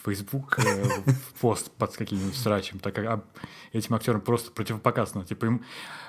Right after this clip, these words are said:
Speaker 1: мне кажется, в идеальном мире это когда им просто звонят, типа, «Готов ли ты так это,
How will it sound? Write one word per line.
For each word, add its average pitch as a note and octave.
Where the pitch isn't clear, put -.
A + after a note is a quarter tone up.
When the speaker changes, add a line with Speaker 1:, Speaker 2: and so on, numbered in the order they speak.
Speaker 1:
мне A#2
кажется, B2
в B2
идеальном C3+
мире A#2+
это -
когда A#2+
им G#2+
просто A2+
звонят, B2
типа, A2+
«Готов C3+
ли D3
ты -
так -
это, G#2+